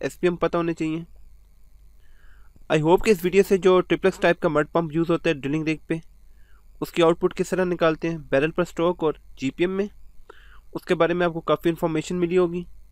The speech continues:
और अगर आपका मड पंप की आउटपुट से रिलेटेड कोई भी क्वेश्चन है, तो आप नीचे कमेंट बॉक्स में लिख सकते हैं,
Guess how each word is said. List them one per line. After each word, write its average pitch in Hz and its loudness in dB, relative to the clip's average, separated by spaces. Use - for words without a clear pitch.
और 151 4
अगर 165 2
आपका 165 0
मड 156 0
पंप 170 -2
की 175 -4
आउटपुट 165 0
से - -8
रिलेटेड 151 -2
कोई 170 0
भी 190 -2
क्वेश्चन 156 -4
है, 165 -8
तो - -8
आप - -6
नीचे 143 -8
कमेंट 143 -4
बॉक्स 143 0
में 147 -4
लिख 151 -4
सकते 160 -8
हैं, 160 -6